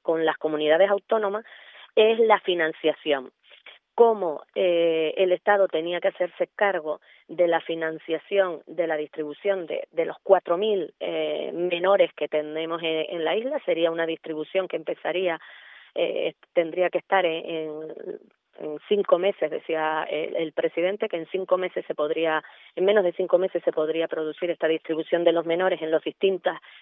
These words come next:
en las distintas comunidades autónomas, y preocupaba la financiación porque ya el Estado, algunas comunidades, pues, eh, tie-, tiene financiación con las comunidades autónomas para,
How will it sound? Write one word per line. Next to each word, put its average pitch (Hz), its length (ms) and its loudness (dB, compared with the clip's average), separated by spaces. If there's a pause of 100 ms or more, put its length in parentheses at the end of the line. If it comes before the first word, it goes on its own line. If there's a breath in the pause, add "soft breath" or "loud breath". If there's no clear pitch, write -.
en 175 120 -2
las 165 80 4
distintas 190 400 -2
comunidades 160 560 0
autónomas, 220 480 -2 (320 loud breath)
y - 120 -4
preocupaba 214 600 4
la 233 160 2
financiación 220 920 -2
porque 214 520 0 (420 loud breath)
ya 233 280 0
el 214 80 -2
Estado, 190 640 -2
algunas 170 400 -4
comunidades, 214 720 -4 (380 soft breath)
pues, 220 280 4 (140)
eh, 170 560 -2 (100)
tie-, 180 400 -2 (320)
tiene 175 240 0
financiación 170 560 -2
con 156 120 -2
las 151 100 -2
comunidades 156 460 0
autónomas 208 580 0 (380 soft breath)
para, 214 500 4